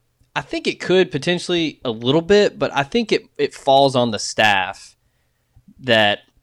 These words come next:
Lane Kiffin has been very outspoken and very supportive of not only his players, but, uh, the,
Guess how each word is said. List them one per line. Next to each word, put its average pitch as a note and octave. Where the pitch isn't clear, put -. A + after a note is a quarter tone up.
Lane C3+
Kiffin D#3
has B2+
been A2
very A#2+
outspoken A#2
and G2+
very G#2
supportive A2+
of G2+
not G2+
only G2
his F#2
players, A#2+
but, G2+
uh, F#2+
the, G2